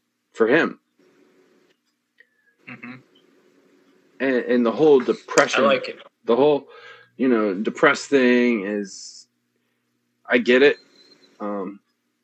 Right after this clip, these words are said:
Speaker 1: I think it was Elijah, wasn't it, that, that went out into the wilderness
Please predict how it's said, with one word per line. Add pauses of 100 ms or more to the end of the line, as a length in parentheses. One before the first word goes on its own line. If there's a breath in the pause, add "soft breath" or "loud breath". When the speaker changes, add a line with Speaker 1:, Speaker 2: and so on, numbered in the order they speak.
(1300)
Speaker 1:
I
think
it
was (100)
Elijah,
wasn't
it,
that, (380 loud breath)
that
went
out
into
the
wilderness